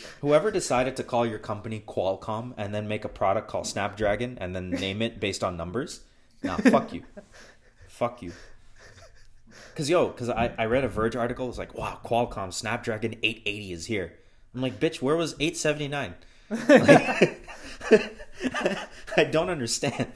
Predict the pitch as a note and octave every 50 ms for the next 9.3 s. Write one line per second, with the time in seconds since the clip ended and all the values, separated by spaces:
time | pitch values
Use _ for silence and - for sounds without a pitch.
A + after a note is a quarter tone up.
0 | - - - D3+ C#3+ - - - - - - - G#3+ G#3 G#3+ A3 - - - F3+
1 | - C#4+ C4+ B3+ B3+ B3 C#4 C4+ C4 - G3 G3+ G#3+ - - G3 G3+ G#3 G3+ G3+
2 | E3+ F#3 F#3 F#3 F3+ F3 E3+ D#3 - - F#3 F3+ E3 C#3 - - - - - -
3 | - - - - D3+ C#3+ C3+ C#3 C#3+ C#3+ C#3 D3+ C3+ B2 - - D3+ C#3 - -
4 | - A#2 A#2+ B2 A#2 - A#2 - B2+ C3 C3+ C#3+ D3+ D#3 C3 G#2+ F#2+ G#2+ - G#2+
5 | A2 - - A#2+ B2 C3 F#3 G3 G#3 - C#3 C3+ - - A2+ A2+ B2 B2+ B2 G#2+
6 | F#2+ - G2 F#2 - - G2 F#2+ F#2 F#2+ G#2+ A#2 - - G#2 G#2 A2 - - G2
7 | F2 F2 G2+ G2 F#2 F2 D#2 F#2 G2+ F2+ F#2 F#2 F2+ G2 G2+ - - F2+ - -
8 | G#2 G2 F#2+ F#2 F#2 F#2 F2 F2 F2 E2 D#2+ E2+ D#2+ - - E2 E2+ - - -
9 | - - - - -